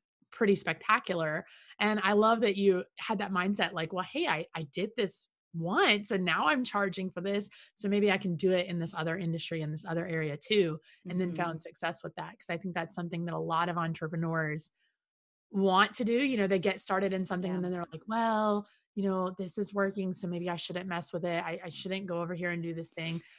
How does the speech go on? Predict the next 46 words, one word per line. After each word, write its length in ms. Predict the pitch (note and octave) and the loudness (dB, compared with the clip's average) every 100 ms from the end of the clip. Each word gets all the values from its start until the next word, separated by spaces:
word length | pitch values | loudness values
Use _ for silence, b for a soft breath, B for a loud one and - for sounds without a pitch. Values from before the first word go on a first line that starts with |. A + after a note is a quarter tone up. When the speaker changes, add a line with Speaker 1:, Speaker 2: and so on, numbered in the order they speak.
| b | b
Speaker 1:
And 80 | G3 | 0
it's 180 | G3+ - | 0 -2
scary 500 | - G#3+ A3+ G3 E3+ | -2 0 2 2 0
to 80 | |
kind 260 | E3+ F#3 F3 | -2 -2 0
of 200 | E3 E3 _ _ _ _ | -2 -4 _ _ _ _
pivot 360 | - G#3 F#3+ F#3+ | 0 2 4 2
into 180 | F3 D#3+ | -2 0
Speaker 2:
Yeah. 80 | |
Speaker 1:
something 280 | G3 E3 E3 | 0 0 0
new 220 | F3 F3+ E3 | -2 0 -2
or 120 | D3+ | -2
start 300 | - E3+ E3 | -2 -2 -2
that 140 | - - | -6 -8
second 400 | E3 D#3+ D#3+ E3 | -8 -6 -8 -6
business. 480 | D#3+ D#3+ D3 F3+ - | -6 -6 -8 -8 -2
But 200 | E3+ D#3+ - | -2 -2 -2
so 100 | B3 | 0
Speaker 2:
Yeah, 60 | G#4 | 4
Speaker 1:
kudos. 220 | - A#3 F3 | 4 6 6
Speaker 2:
and, 240 | D4 - _ _ _ _ - | 6 2 _ _ _ _ 2
and 140 | D4 | 6
I'll 180 | D4 D4 | 8 8
tell 200 | D4 F#4 | 6 2
you, 180 | E4+ C4 | 4 2
you 140 | B3 C4 | 2 2
know, 160 | A#3+ - | 2 4
I 180 | B3+ | 4
sound 280 | D#4 E4+ D#4 | 4 2 2
confident 460 | C#4+ C#4 B3+ G3+ F3+ | 4 2 2 -2 0
now, 560 | G#3+ D#4+ F4+ G3 F3+ F#3 | 4 6 8 8 8 6
but 240 | A#3 G3+ A#3 | 4 4 4
there 240 | C#4+ F#4+ | 4 6
was 280 | F#4+ C#4 A#3 | 6 4 4
many 340 | A#3 D4+ E4 C4+ | 4 4 4 2
times 440 | D4 D#4+ C#4 A#3 | 2 4 4 2
where 220 | A3+ A3+ | 2 2
in 140 | G3+ A#3+ | 4 2
the 60 | |
beginning 400 | A#3+ G#3 D4 C#4 | 2 2 2 2
of 100 | G#3+ | 2
both 280 | F3+ G#4 - | 4 4 4
businesses, 460 | A#3+ G#3+ A3+ B3 A#3+ | 0 -2 -4 -2 4
I 120 | A#3+ | 4
was 140 | A#3+ A#3+ | 4 -2
thinking, 440 | B3+ B3 B3 A#3+ | -2 0 0 -2